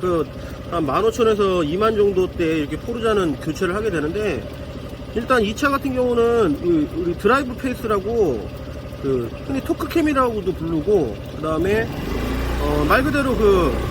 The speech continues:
클러치 슈하고 아우터하고 연결되는 그 벨트 물어주는 부품이에요. 그 부품이 이렇게 문제가 생기면,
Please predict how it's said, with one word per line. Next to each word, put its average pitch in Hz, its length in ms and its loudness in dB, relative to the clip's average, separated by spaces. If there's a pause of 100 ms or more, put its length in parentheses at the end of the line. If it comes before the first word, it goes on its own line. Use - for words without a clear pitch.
클러치 330 320 2
슈하고 339 360 0
아우터하고 247 560 2
연결되는 208 540 0
그 160 560 0
벨트 240 280 0
물어주는 185 680 2
부품이에요. 143 680 -2 (580)
그 247 200 0
부품이 233 720 -2
이렇게 170 220 2
문제가 185 400 0
생기면, 175 760 -2